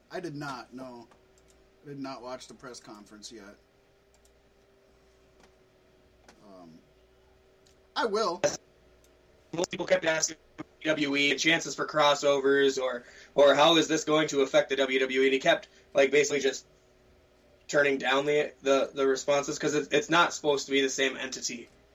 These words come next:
Speaker 1: Correct.
Speaker 2: And maybe he should have a different face for it then, you know? He's so synonymously tied with W W E. Maybe he should have pulled a different face just to represent the X F L.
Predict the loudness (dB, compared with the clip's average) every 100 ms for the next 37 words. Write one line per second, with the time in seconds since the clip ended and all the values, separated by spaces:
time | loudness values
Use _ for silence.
0 | _ _ _ _ _ -12 -6 -2 0 4
1 | 4 4 2 2 4 4 2 0 -4 -6
2 | -10 -20 -20 -8 -6 -6 -10 -14 -12 0
3 | 4 4 2 -2 _ _ _ 2 2 4
4 | 6 6 6 2 2 4 4 2 -2 -4
5 | -8 -6 0 4 4 2 -2 -2 0 -2
6 | 0 0 0 2 2 0 0 0 2 0
7 | -4 _ _ _ _ _ -2 4 6 6
8 | 4 2 2 0 -2 2 4 4 -2 -8
9 | -6 0 2 2 -2 -4 -4 -4 -14 _
10 | _ -8 -6 -6 -8 -6 -6 -6